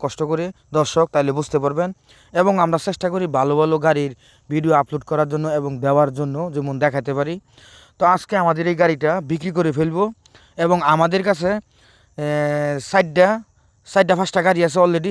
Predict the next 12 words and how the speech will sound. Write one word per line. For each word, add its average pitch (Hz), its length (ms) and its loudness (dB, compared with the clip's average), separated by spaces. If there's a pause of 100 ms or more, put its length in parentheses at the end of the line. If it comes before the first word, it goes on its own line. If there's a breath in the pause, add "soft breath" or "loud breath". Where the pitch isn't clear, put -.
(120)
সবটি 147 300 -4
গাড়ি 180 160 0
আছে 175 140 -4
আপনার 165 200 -4
মহামান 147 360 0
গাড়ি, 165 120 0 (100)
ইনটেক, 180 280 -4 (800 soft breath)
একবারে 165 340 2
ফ্রেশ 156 260 0
কন্ডিশন। 180 380 -4 (680 soft breath)
তো - 40 -4 (120)
অবশ্যই 208 440 2